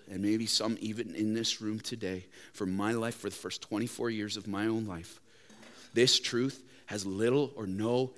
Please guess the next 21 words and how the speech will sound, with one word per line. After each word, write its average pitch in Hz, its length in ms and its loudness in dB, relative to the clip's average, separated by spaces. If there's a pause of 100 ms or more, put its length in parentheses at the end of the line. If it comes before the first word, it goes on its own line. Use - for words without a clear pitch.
(120)
impact 117 560 0 (140)
on 107 320 0 (220)
their 107 100 -6
lives. 92 520 -4 (2250)
Instead 131 420 6
of 131 80 4
accepting 135 600 4
it 120 160 2
and 120 140 2
living 127 320 4
out 127 160 2
the 117 80 -6
truth 131 320 0
of 113 100 -2
who 135 140 2
Jesus 123 480 2
is 135 160 0
and 117 100 2
what 113 140 2
he's 107 140 -2
done, 123 340 4